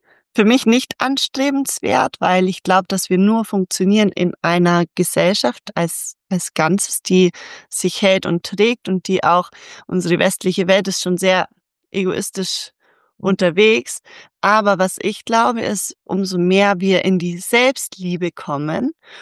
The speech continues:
Speaker 1: umso mehr Liebe haben wir auch für alles andere. Und hier wird's ein bisschen spirituell, denn zwischen dir und mir gibt's keine Grenze. Unsere Seelen verlaufen wie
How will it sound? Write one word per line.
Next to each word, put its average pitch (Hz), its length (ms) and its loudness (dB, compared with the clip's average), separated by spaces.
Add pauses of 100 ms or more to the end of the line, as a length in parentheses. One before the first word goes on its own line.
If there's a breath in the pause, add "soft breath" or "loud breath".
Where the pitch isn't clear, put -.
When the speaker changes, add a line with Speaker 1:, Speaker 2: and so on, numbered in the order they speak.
(160 loud breath)
Speaker 1:
umso 185 320 -2
mehr 214 380 4
Liebe 202 520 0
haben 190 200 -2
wir 190 200 0
auch 180 220 2
für 196 560 0 (500)
alles 190 360 -2
andere. 180 420 2
Und 180 120 0
hier 180 160 -4
wird's - 220 -6
ein 190 120 2
bisschen 208 420 0 (540 loud breath)
spirituell, 214 1040 2 (300)
denn 185 500 2
zwischen 190 400 -6
dir 220 180 0
und 202 100 2
mir 226 180 2
gibt's - 440 -10 (240)
keine 185 260 2
Grenze. 180 600 -4 (500 loud breath)
Unsere 180 640 4
Seelen 226 720 0
verlaufen 185 600 0
wie 202 320 2